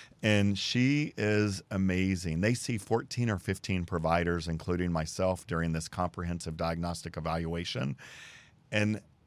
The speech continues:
every woman that's come through my practice over the years that has seen Doctor Carmel says to me, I'll always say, "What was the best part of the evaluation?" Thinking, "Oh, it's gonna be me."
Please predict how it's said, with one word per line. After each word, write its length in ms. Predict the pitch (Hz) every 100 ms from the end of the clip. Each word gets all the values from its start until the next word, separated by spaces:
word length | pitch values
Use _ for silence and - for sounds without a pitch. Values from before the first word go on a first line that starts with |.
| _ _ _ _ _ -
every 440 | 117 135 135 147 139
woman 340 | 113 110 107
that's 180 | 95 -
come 220 | 104 95
through 160 | 95 85
my 140 | 82
practice 520 | - 80 76 78 -
over 200 | 82 80
the 80 | 80
years 440 | 80 78 82 82 80
that 80 | 80
has 100 | -
seen 320 | 85 85 85
Doctor 260 | 80 80 82
Carmel 480 | 85 80 78 85
says 340 | 82 82 80 -
to 100 | 80
me, 260 | 80 78 - - -
I'll 120 | 87 87
always 380 | 98 101 95
say, 200 | - 85
"What 160 | 92 135
was 160 | 135 139
the 80 |
best 240 | 120 110 -
part 200 | 101 95
of 60 |
the 80 | 90
evaluation?" 760 | 85 80 82 78 80 - 82 78 - - - -
Thinking, 360 | 98 101 87 80
"Oh, 160 | 110 123
it's 120 | 107
gonna 160 | 107 92
be 140 | 92
me." 300 | 95 98 82